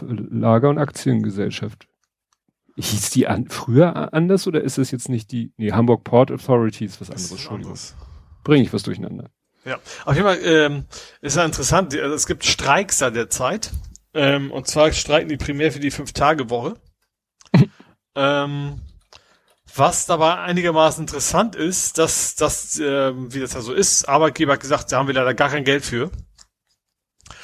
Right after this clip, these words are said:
Speaker 2: Und zeitgleich haben die, die, irgendwie die vierzig obersten leitenden Angestellten sich selber erstmal so einen, so einen sechsfachen Corona-Bonus ausgezahlt.
Speaker 1: Boah.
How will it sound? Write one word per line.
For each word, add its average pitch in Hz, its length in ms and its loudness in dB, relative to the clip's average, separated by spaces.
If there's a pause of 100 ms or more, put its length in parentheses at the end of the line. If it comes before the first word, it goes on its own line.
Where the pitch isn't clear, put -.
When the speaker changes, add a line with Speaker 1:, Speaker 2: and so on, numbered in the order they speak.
(240)
Speaker 2:
Und 139 180 0
zeitgleich 151 720 2
haben 143 240 2
die, 135 400 -2
die, 135 300 -4
irgendwie 139 180 -6
die 135 80 -6
vierzig - 720 -6
obersten 160 440 0
leitenden 151 340 2
Angestellten 143 500 0
sich 123 160 -6
selber 143 340 4
erstmal 143 360 -2
so 135 100 0
einen, 131 320 -4
so 127 80 -2
einen 127 140 -4
sechsfachen 131 500 -2
Corona-Bonus 110 760 -2
ausgezahlt. 113 640 0
Speaker 1:
Boah. 76 540 4